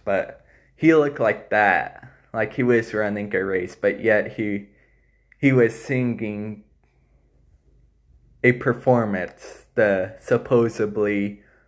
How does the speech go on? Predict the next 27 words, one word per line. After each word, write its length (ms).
best 320
performance 760
of 140
twenty 340
twenty-one, 640
and 200
he 120
looked 300
like 240
he 80
didn't 320
even 240
know 180
what 280
to 100
do. 600
It 160
looked 260
like 260
he 140
needed 520
a 100
map 500
to 140
<laughs> 140
find 320
his 300